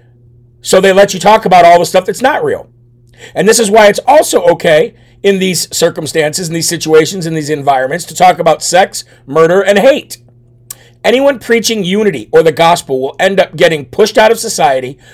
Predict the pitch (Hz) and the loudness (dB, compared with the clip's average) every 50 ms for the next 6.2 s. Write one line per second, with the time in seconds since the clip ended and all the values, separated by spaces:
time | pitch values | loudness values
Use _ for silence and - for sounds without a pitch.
0 | - _ _ - - 240 247 220 180 156 - - - 180 185 190 190 226 220 190 | -20 _ _ -2 2 2 4 4 2 0 -2 -2 0 0 2 2 4 2 2 2
1 | - - 208 214 202 208 196 196 185 - - 180 160 147 139 - 135 120 110 104 | -2 -6 -6 -6 -6 -6 -4 -4 -4 -2 0 0 -2 -2 -2 -6 -10 -10 -12 -12
2 | 92 92 87 - _ _ _ _ _ _ _ _ _ _ _ _ _ _ _ _ | -12 -14 -16 -16 _ _ _ _ _ _ _ _ _ _ _ _ _ _ _ _
3 | _ _ _ - 127 185 214 214 233 226 - - - 208 202 202 196 190 190 165 | _ _ _ -8 -4 -4 -2 -2 -4 -6 -4 0 0 2 4 4 2 2 0 -4
4 | 151 156 170 185 190 190 180 175 170 170 170 170 165 - 165 156 - - - - | -6 -4 -2 -2 -2 -2 -2 -2 -2 -2 -4 -6 -6 -6 -8 -8 -8 -4 0 0
5 | - 131 135 - - - - 175 190 185 165 147 147 147 156 170 170 147 127 107 | 0 0 -2 -6 -8 -6 -2 -2 0 0 -2 -2 -2 0 0 0 2 2 0 0
6 | 90 - - | -2 -8 -16